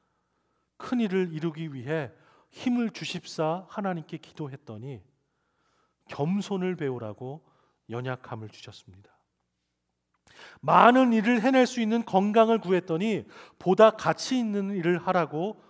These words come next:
병을 주셨습니다. 행복해지고 싶어 부유함을 구했더니 지혜로워지라고 가난함을 주셨습니다.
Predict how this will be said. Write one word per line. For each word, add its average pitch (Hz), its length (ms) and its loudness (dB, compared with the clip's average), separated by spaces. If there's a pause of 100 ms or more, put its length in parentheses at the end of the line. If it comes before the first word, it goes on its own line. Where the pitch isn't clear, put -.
(220)
병을 160 420 -6
주셨습니다. - 640 -20 (1160)
행복해지고 208 720 -4
싶어 151 500 -4 (220)
부유함을 160 640 0
구했더니 127 640 -8 (360)
지혜로워지라고 190 1160 6
가난함을 143 560 -4
주셨습니다. 95 720 -16